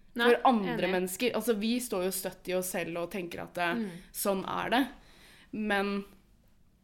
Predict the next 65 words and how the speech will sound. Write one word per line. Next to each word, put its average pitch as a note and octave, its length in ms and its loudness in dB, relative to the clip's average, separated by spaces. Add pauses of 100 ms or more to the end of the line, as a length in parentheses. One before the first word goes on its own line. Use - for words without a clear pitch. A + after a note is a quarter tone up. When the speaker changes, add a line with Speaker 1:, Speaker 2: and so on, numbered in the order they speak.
(360)
Speaker 1:
Jeg A3+ 120 -2
skal A#3 80 6
Speaker 2:
Ja. C4 80 8 (100)
Speaker 1:
ikke C#4 100 -6
påvirke G3+ 460 2
noen G#3+ 160 -4
andre F#3 380 -4
til F#3+ 240 -8
å F#3 40 -6
ta F#3 140 -6
dette F3+ 220 -8
valget E3+ 280 -8
hvis, F3+ 220 -12
altså, G3 240 -6
det A3 160 0
må G#3 140 0
Speaker 2:
Nei. D4 160 6
Speaker 1:
jo - 80 0 (120)
hver G3+ 220 4
og G3 80 -2
en F#3+ 160 0
finne F#3+ 260 -6
Speaker 2:
Og - 20 -2
Speaker 1:
ut - 40 2
Speaker 2:
det C4 140 4
er - 20 4
Speaker 1:
av C#4 80 6
Speaker 2:
det. D4+ 80 4
Speaker 1:
selv, A#3+ 200 2
og A#3 100 2
a-, - 240 0 (100)
begge G#3 320 -2
veier F#3 240 6
er, F#3 240 2
er G3 220 0
jo, F#3+ 60 -8 (280)
vi G3+ 220 -4
aksepterer G3 500 -4
jo F3 80 -4
alle D#3+ 320 -6
sider, B3+ 360 8
Speaker 2:
Mm. C#4+ 80 8
Speaker 1:
på B3+ 40 -4
en A#3 80 -2
måte. B3 320 2
Speaker 2:
Mm, C4+ 320 6
absolutt. C4 500 -2
Speaker 1:
Eh, G#3 240 0
men G#3+ 140 -4
det G#3+ 140 -2
her G3+ 180 2
er A3 140 4
jo F#3 40 -4
bare F3+ 200 0
det F3+ 180 -4
som G3 140 -8
har F#3+ 160 -4
vært F#3+ 80 -12
veldig F#3 260 -4
riktig G3 300 -8
valg E3+ 200 -6
for - 200 -10
oss F#3 200 -14
å - 60 -10
ikke E3 400 -8